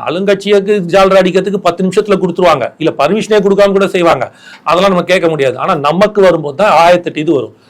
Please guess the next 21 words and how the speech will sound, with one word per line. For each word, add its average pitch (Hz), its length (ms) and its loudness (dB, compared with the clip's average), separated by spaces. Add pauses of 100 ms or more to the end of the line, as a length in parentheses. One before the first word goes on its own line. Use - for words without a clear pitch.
(200)
அப்படி 165 260 -2
இவங்க 170 280 -2
கேட்க 247 340 -2
போயிட்டு 147 380 -4 (360)
கிட்டத்தட்ட 170 380 -2
மூணாம் 220 280 2
தேதி 165 240 0
பண்றதா 156 360 2
இருந்துச்சு, 131 360 -4 (480)
மூணாம் 208 320 2
தேதி 160 220 -2
கொடுக்கல 220 360 -2 (280)
<clears throat> - 280 -8
அவங்களுக்கு. 123 380 -4 (960)
வேற 151 200 4
ஏதோ 165 140 4
ஒரு 175 160 4
இஷ்யூனால 160 440 -2
அவங்க 160 140 -4
கொடுக்காம 156 380 -2
போயிட்டாங்க. 127 420 -6